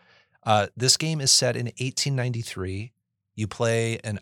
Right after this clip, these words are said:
unnamed assistant at the Rusty Lake Hotel, where the owner, Mister Owl, has invited five dinner guests. So there's Mister Deer, Mister Boar, Miss Pheasant,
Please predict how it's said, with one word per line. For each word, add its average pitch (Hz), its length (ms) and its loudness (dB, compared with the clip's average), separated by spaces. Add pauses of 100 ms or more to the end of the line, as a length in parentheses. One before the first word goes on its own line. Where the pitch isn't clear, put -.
unnamed 156 720 0
assistant - 880 2
at 107 140 -2
the 101 60 -4
Rusty 101 280 0
Lake 92 220 -6
Hotel, 92 640 -2
where 110 320 -4
the 104 240 -6
owner, 139 360 0
Mister 123 540 0
Owl, 98 580 2 (500)
has 123 260 4
invited 113 580 2
five 139 480 0
dinner 139 240 0
guests. - 580 -2
So 107 400 -2
there's 98 280 -2
Mister 98 240 0
Deer, 180 580 0 (480)
Mister 117 320 0
Boar, 143 800 0
Miss 120 440 2
Pheasant, 175 680 0